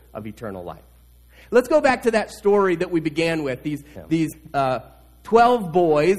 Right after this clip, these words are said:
Speaker 1: and their soccer coach, and what they thought was gonna be an hour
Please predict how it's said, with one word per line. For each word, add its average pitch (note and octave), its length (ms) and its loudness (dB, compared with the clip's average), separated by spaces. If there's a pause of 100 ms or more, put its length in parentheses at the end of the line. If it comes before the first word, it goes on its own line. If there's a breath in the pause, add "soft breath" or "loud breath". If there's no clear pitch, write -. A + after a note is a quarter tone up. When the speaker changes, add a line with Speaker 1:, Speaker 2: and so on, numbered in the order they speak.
Speaker 1:
and E3+ 120 -4
their E3 100 -4
soccer D#3+ 400 -8
coach, A#2+ 460 -12 (920 soft breath)
and F3 180 -2
what G#3 200 2
they F#3+ 140 0
thought A3+ 260 0
was G#3+ 140 -4
gonna G3+ 180 0
be F#3 100 0
an F3 100 -2
hour G#3+ 600 -2